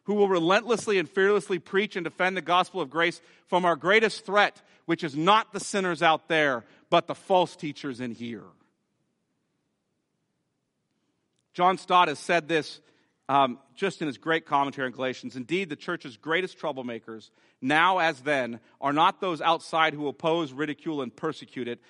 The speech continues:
but those inside who try to change the gospel. It is they who trouble the church. Conversely, the only way to be a good churchman is to be a good gospel man." The best way to serve the church is to believe and preach the gospel. Fourth, the seriousness of gospel desertion.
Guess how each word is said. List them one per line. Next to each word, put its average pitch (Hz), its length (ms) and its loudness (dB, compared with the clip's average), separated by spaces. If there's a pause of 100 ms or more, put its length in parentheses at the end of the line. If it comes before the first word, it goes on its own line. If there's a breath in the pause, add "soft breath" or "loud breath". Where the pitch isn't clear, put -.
(160 soft breath)
but 143 140 -12
those 165 360 -2
inside 170 480 0
who 139 60 -6
try 151 200 -4
to 135 80 -4
change 139 300 -8
the 120 100 -16
gospel. 120 520 -4 (180 soft breath)
It 147 140 -2
is 117 140 -8
they 175 200 4
who 196 140 -2
trouble 156 260 -4
the 131 100 -10
church. 139 460 -8 (240 soft breath)
Conversely, 160 500 -2
the 143 120 -2
only 165 180 -4
way 151 160 0
to 147 80 -4
be 139 80 -4
a 123 60 -4
good 151 280 -6
churchman 131 560 -8 (200 soft breath)
is - 140 -8
to 139 80 -12
be 135 120 -4
a 123 60 -6
good 120 400 -6
gospel 135 520 -2
man." 104 400 -14 (920)
The 139 100 -6
best 180 280 2
way 180 160 -2
to 151 60 -4
serve 180 360 -4
the 151 60 -8
church 160 300 -6
is 143 120 -12
to 131 60 -16
believe 135 400 -4
and 123 160 -10
preach 131 300 -14
the 113 80 -20
gospel. 107 560 -14 (240 soft breath)
Fourth, 175 440 0
the 143 80 -10
seriousness 151 760 -8
of 117 120 -14
gospel 123 440 -6
desertion. 107 560 -16